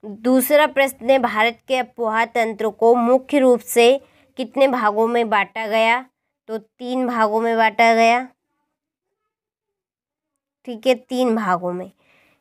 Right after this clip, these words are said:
तीसरा है पर्ल, पर्ल हार्बर पर किसने हमला किया था? जापानी नौसेना ने, जापानी नौसेना।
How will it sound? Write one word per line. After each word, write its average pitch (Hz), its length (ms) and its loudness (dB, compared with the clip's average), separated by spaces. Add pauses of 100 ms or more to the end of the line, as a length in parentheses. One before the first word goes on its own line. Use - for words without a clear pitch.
(120)
तीसरा 269 400 -2
है 269 240 -4
पर्ल, 277 880 -12 (420)
पर्ल 285 360 -6 (220)
हार्बर 214 540 -4
पर 254 180 0
किसने 247 480 0
हमला 220 460 -2
किया 208 380 -2
था? 185 380 -2 (480)
जापानी 214 680 -2
नौसेना 202 580 -4
ने, 175 160 -10 (1700)
जापानी 196 1300 -8 (2250)
नौसेना। 190 1000 -4